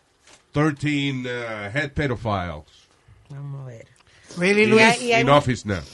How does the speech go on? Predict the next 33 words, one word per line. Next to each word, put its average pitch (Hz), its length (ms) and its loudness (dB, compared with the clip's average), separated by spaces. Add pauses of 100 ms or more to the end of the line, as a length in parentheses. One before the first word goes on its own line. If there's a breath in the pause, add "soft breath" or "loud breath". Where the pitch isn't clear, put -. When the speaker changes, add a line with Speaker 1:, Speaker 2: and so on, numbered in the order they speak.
(180)
Speaker 2:
mucha 233 380 -2
gente 262 260 -2
de 247 80 0
la 240 140 0
iglesia 220 380 -4
no 202 100 -6
está 196 180 -4
contento 202 500 -8
con 185 140 -8
el 175 140 -6
Papa 185 320 -2
porque 151 300 -14
dice 160 340 -12
que 156 400 -10
él 160 100 -12
debió 180 340 -8
haberse 175 360 -8
reservado 165 560 -8
sus 143 220 -16
pensamientos 160 800 -12
personales, 175 800 -6
Speaker 1:
Ah, 151 120 4
Speaker 2:
que 185 60 -2
Speaker 1:
porque 151 200 -2
Speaker 2:
eso - 40 0
Speaker 1:
hace - 120 0
Speaker 2:
no - 60 2
Speaker 1:
poco 190 240 6
Speaker 2:
son 180 80 6
Speaker 1:
el 175 40 -4
Papa 180 300 2
dijo 175 320 0
que, 143 640 2